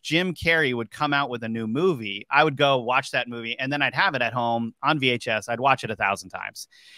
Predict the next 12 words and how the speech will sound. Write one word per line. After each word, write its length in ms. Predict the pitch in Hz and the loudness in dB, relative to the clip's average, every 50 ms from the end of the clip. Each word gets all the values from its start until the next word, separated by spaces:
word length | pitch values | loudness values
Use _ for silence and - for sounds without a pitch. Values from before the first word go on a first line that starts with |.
| - - - | -18 -12 -8
And 120 | 117 123 | -2 0
one 100 | 147 196 220 | 2 2 2
of 60 | 196 | 2
the 80 | 196 | 0
movies 400 | 170 160 160 151 147 147 143 127 120 | 0 -2 -2 -2 -2 -4 -4 -6 -6
that 160 | 123 117 117 | -8 -8 -8
he 140 | 131 147 143 | -8 -10 -10
came 260 | - - 143 135 127 | -8 -6 -4 -4 -2
out 200 | 120 117 113 110 | -2 -4 -4 -4
with 260 | 117 113 110 107 110 - _ _ _ _ _ _ _ _ _ _ | -4 -4 -4 -6 -6 -8 _ _ _ _ _ _ _ _ _ _
in 180 | - 135 127 131 | -8 -6 -4 -4
the 400 | 131 123 120 120 120 113 113 | -2 -2 -2 -2 -2 -4 -6